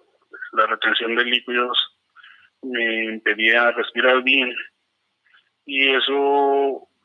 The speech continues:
eh, me trajo problemas con el corazón. Entonces, eh, resultó que tengo, tenía, bueno,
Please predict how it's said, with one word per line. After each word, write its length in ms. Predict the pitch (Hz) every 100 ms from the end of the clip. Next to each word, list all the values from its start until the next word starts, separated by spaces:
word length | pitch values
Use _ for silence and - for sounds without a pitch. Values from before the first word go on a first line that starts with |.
| -
eh, 640 | 120 110 104 104 101 101 - - - - _ _ -
me 120 | 107
trajo 320 | - 110 -
problemas 480 | - 101 104 104 -
con 160 | 110 104
el 80 | -
corazón. 480 | 107 - 151 147 _ _ - - - - - - _
Entonces, 720 | - 120 - 120 113 131 131 123 - - - - - _ _ _ _ _ _ - - _ 98
eh, 600 | - 110 110 107 104 101 - - _ -
resultó 560 | - - 107 110 123 113
que 480 | 131 123 120 107 95 - _ _ _ _ _ _ _ - - - - _ _ -
tengo, 1400 | 120 117 120 123 123 123 120 117 110 101 92 101 - -
tenía, 580 | 113 117 120 127 127 127 127
bueno, 260 | 131 104